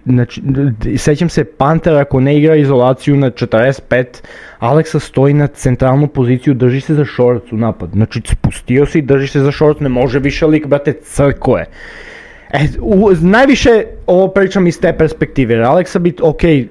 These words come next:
e, telo ga je ovu utakmicu trebao da ima petnaest poena i trebao Kevin da ima deset, jedanaest, dvanaest poena i da se tu dopunjavamo svi zajedno, ko što je i bilo prošle sezone.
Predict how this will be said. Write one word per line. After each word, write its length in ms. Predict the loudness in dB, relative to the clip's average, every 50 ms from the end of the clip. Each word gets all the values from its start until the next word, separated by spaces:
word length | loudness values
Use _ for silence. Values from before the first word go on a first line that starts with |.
| -10 -6
e, 220 | -2 -2 -2 -2 -2
telo 340 | -2 0 2 2 2 2
ga 80 | 2 2
je 40 | 2
ovu 140 | 2 2 2
utakmicu 340 | 0 0 0 -2 -2 -2
trebao 260 | -2 -2 0 0 2 2
da 60 | 0
ima 140 | 0 -2 -4
petnaest 420 | -2 -4 -4 -2 -2 -4 -6 -6
poena 240 | -4 -2 -2 -2 0
i 40 | -2
trebao 260 | -2 0 0 0 0
Kevin 320 | -2 -2 -2 -2 -2 -2
da 60 | -4
ima 120 | -4 -4 -6
deset, 460 | -6 -4 -4 -4 -4 -6 -10 -10 -8
jedanaest, 360 | -4 -4 -2 -2 -4 -4 -6
dvanaest 380 | -6 -6 -6 -4 -6 -8 -10 -12
poena 420 | -8 -6 -4 -2 0 0 0 -2 -4 -6 -16 -20 -16 -10 -6
i 120 | -4 -2
da 120 | -2 -2
se 160 | -2 -2 -4 -4
tu 460 | -2 0 2 2 4 4 4 4 2 0 -2 -4 -6 -8 -8 -10 -10 -4
dopunjavamo 840 | -2 -2 -2 0 0 0 0 2 2 2 2 2 2 2 2 0 -2
svi 220 | -4 -2 -2 -2
zajedno, 400 | 0 0 0 0 0 -2 -4 -4
ko 160 | -4 -4 -4
što 160 | -4 -2 0 0
je 40 |
i 40 | 0 0
bilo 280 | 0 0 2 2 0
prošle 340 | 0 0 -2 -2 -2 -6 -8
sezone. 440 | -4 -2 -2 0 0 0 -2 -4